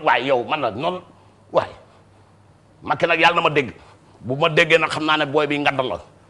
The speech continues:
Man la, maa nekk directeur parti école bi. Man la, maa ko wax.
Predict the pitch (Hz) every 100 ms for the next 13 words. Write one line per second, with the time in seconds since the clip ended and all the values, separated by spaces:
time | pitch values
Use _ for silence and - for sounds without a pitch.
0 | - - _ 120 139 127 - - 131 147
1 | 151 127 135 143 147 131 147 - 131 110
2 | 101 90 - - - - 143 143 143 151
3 | - 117